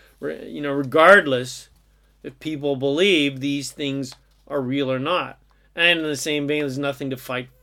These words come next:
for either. You don't have to fight for or against anything. Just allow the universe, allow source, allow the law of attraction to give you whatever you want,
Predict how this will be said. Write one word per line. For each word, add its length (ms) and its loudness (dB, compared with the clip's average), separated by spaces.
for 420 -2
either. 380 -10
You 120 -8
don't 120 -6
have 160 -6
to 80 -16
fight 460 -4
for 280 -6
or 120 -2
against 360 -8
anything. 380 -6
Just 180 -18
allow 800 -4
the 80 -12
universe, 520 -4
allow 380 -8
source, 500 -8
allow 240 -6
the 60 -6
law 200 0
of 40 -2
attraction 400 -6
to 80 -8
give 200 -6
you 140 -10
whatever 440 0
you 140 -4
want, 260 -20